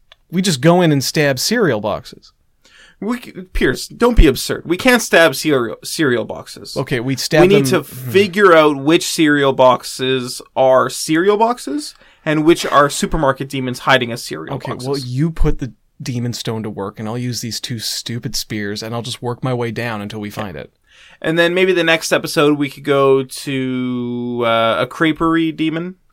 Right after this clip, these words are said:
Speaker 1: Oh,
Speaker 2: Hunt one of those.
Speaker 1: I love crepes.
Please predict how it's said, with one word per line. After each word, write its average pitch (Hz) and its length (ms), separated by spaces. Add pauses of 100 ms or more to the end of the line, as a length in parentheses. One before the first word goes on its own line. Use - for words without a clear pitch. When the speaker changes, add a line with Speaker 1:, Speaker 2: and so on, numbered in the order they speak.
Speaker 1:
Oh, 156 280
Speaker 2:
Hunt 143 340
one 143 100
of 127 60
those. 131 280
Speaker 1:
I 117 100
love 123 720
crepes. 110 500